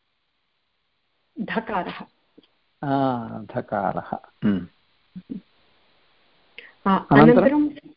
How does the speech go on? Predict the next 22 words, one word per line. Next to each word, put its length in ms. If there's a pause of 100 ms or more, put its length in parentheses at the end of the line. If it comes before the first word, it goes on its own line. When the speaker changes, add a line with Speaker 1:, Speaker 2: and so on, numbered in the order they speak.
(120)
Speaker 1:
पुनः 320
एक, 540
एकम् 600 (420)
अस्ति। 460 (220)
Speaker 2:
हम्म। 160
Speaker 1:
अत्र 180
Speaker 2:
हम्म। 340
Speaker 1:
प्रथमधकारस्य 1200
स्थाने, 760 (500)
आ, 220
Speaker 2:
हम्म। 480
Speaker 1:
दकारादेशः 1120
भवति। 360 (840)
Speaker 2:
हम्म। 240
केन 320
सूत्रेण? 380 (2250)
एतत् 200
Speaker 1:
हम्म। 180
Speaker 2:
वयं 260
जानीमः 540
एव। 180
हम्म? 500